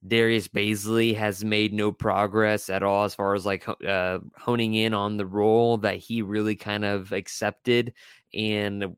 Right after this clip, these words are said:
uh, leaned into towards the end of last season or when he was playing anyways. Uh, so I'd be very shocked. I'd be very shocked if that was even remotely the case.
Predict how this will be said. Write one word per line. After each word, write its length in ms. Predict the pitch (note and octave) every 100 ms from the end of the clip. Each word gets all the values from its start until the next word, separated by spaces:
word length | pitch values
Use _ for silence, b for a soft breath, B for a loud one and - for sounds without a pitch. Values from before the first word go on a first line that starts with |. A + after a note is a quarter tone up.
| -
uh, 160 | F#2+ - C#3
leaned 320 | F#3+ B2+ G#2+
into 540 | A2 A#2+ - C3 C3+ C3
towards 340 | - G#2+ G2
the 120 | G2+
end 200 | G#2+ G#2+
of 60 | G2
last 320 | F#2+ G#2 -
season 340 | A#2+ A2+ A2+
or 200 | A2 G#2
when 160 | G2+ G#2
he 80 | A2
was 140 | G2+
playing 440 | - G2+ G2+ A#2+ A#2+
anyways. 520 | B2+ C3 C3+ C3+ - b b b b b -
Uh, 300 | A2 A2 G2+
so 220 | - A#2+ -
I'd 140 | D#3
be 100 | D#3
very 220 | C3+ C#3+
shocked. 540 | B2 C3+ A2 G#2 - - _
I'd 160 | - A2+
be 80 | A#2+
very 300 | A2+ A2+ A2+
shocked 540 | - - G#2+ G#2 -
if 440 | G#2 G2+ G2+ G2 -
that 200 | G#2 G2+
was 460 | G2 G2+ G2+ F#2+ G#2+
even 180 | G#2
remotely 560 | G#2 G2+ A2 G#2+ F#2+ G#2+
the 120 | G2
case. 480 | - G2 F#2+ - -